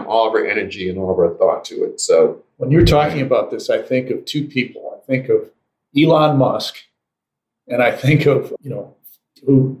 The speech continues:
Speaker 2: talks about first principles.
Speaker 1: Mm-hmm.
Speaker 2: And he goes back to the roots of how things, you know, you take each little component. I mean, he's, he's doing, you know, obviously he did the Tesla with the, that, and then he
Speaker 1: Mm-hmm.
Speaker 2: did this boring company. He
Speaker 1: Mm-hmm.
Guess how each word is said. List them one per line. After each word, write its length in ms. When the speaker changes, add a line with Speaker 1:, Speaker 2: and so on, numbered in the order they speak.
Speaker 2:
talks 240
about 220
first 240
principles. 580
Speaker 1:
Mm-hmm. 280
Speaker 2:
And 80
he 80
goes 220
back 320
to 80
the 100
roots 420
of 240
how 460
things, 440
you 80
know, 120
you 200
take 240
each 320
little 240
component. 680
I 40
mean, 120
he's, 260
he's 220
doing, 320
you 80
know, 200
obviously 520
he 100
did 320
the 60
Tesla 480
with 160
the, 160
that, 280
and 120
then 100
he 60
Speaker 1:
Mm-hmm. 100
Speaker 2:
did 280
this 100
boring 500
company. 480
He 120
Speaker 1:
Mm-hmm. 160